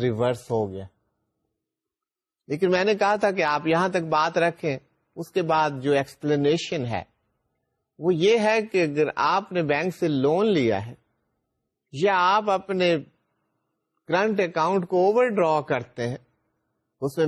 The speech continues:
بیلنس نہیں ہے، آپ چیک دیتے ہیں، وہ اسی اکاؤنٹ میں آپ کا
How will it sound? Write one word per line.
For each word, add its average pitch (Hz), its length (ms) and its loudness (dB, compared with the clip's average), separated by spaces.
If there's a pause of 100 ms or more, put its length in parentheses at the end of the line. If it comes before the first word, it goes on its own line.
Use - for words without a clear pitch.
بیلنس 190 380 0
نہیں 208 240 2
ہے، 185 60 2
آپ 143 220 -2
چیک 175 320 -2
دیتے 180 300 0
ہیں، 180 80 2
وہ 160 260 2
اسی 160 240 -2 (1120)
اکاؤنٹ 160 500 -2
میں 131 140 -2 (840)
آپ 139 280 -2
کا 143 80 -2